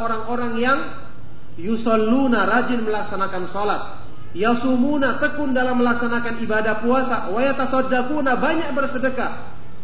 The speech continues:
Wa yakhafuna alla yutaqabbala minhum.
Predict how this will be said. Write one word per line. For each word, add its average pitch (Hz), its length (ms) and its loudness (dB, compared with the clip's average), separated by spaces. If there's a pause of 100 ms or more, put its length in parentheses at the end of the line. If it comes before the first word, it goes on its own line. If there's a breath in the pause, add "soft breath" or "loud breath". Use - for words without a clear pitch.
(480)
Wa 170 160 0
yakhafuna 196 760 0
alla 202 480 0
yutaqabbala 175 800 -2
minhum. 175 560 0